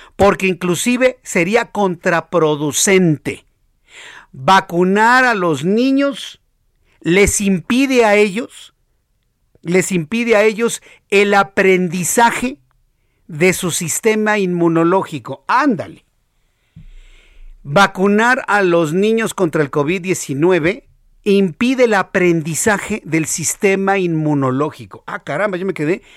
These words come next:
¿Qué cosa? Dice, "Tan estoy convencido de ello que yo no voy a vacunar a mis nietos".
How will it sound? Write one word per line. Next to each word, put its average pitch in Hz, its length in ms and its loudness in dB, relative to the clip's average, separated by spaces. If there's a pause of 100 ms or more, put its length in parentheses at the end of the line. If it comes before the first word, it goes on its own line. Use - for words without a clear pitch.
(340)
¿Qué 220 260 0
cosa? 196 340 0
Dice, 143 220 -2
"Tan 170 360 0
estoy 170 280 0
convencido 185 800 -2
de 139 220 0
ello 226 340 -2 (280)
que 160 180 -2
yo 208 240 0
no 220 180 -2
voy 214 320 0
a 196 60 2
vacunar 170 500 -2
a 196 80 0
mis 135 300 -6
nietos". 160 600 -2